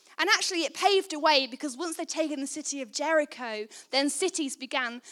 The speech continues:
to fall because people heard that this God was doing amazing things and no one could stand against the people. Sometimes we can think, "Oh, is it worth it?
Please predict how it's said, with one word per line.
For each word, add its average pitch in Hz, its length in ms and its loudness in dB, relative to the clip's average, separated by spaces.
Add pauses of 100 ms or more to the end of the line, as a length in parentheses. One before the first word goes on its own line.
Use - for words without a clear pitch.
(120)
to 262 140 -6
fall 330 380 2
because 247 300 -6
people 311 320 -4
heard 311 440 4
that - 180 -2
this 285 260 -8
God 294 340 0
was 233 160 -12
doing 277 280 -4
amazing 240 520 -4
things 233 300 -10
and 214 160 -10
no 254 200 0
one 226 180 -10
could 240 180 -6
stand 226 320 -6
against 214 340 -8
the 214 60 -16
people. - 500 -12 (1600)
Sometimes 403 440 2
we 320 100 6
can 294 180 0
think, 285 400 -2
"Oh, - 340 -10 (280)
is - 140 -8
it 370 160 -12
worth 247 320 -10
it? 208 180 -16